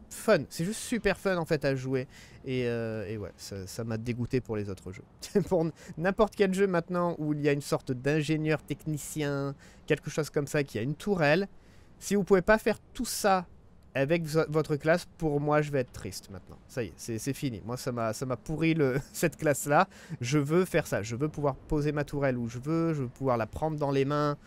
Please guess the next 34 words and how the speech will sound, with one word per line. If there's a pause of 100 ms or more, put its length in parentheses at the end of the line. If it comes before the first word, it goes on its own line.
(280)
Je
veux
pouvoir
la
surcharger
à
distance
et
tout
ça.
C'est,
c'est,
c'est
juste
abusé,
en
fait.
C'est
ju-,
juste
super (120)
fun. (680)
Donc,
euh,
donc
voilà. (420)
Ce
sera
tout
pour
cette,
euh,
petite
vidéo.